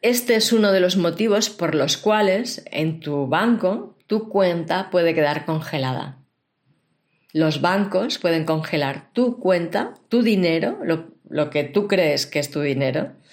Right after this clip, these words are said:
<laughs> lo pueden dejar congelado y tú no lo puedas tocar, no lo puedas ni usar, por diferentes razones. Y muchas, por no decir todas, tienen que ver con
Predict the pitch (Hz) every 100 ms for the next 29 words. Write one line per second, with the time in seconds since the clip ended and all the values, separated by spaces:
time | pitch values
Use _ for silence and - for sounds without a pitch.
0 | - - - 151 185 156 - 196 214 190
1 | 156 160 190 214 214 208 208 202 196 185
2 | 160 175 170 170 165 151 151 156 160 -
3 | - _ 143 131 131 143 139 139 143 147
4 | 156 143 123 135 131 - _ 170 160 175
5 | 185 185 185 185 139 131 117 - - -
6 | - _ _ _ - - _ 160 160 175
7 | 196 233 - - 226 - _ _ _ _
8 | - 147 156 170 170 175 160 151 151 185
9 | - 151 143 135 139 135 - _ 165 147
10 | 139 135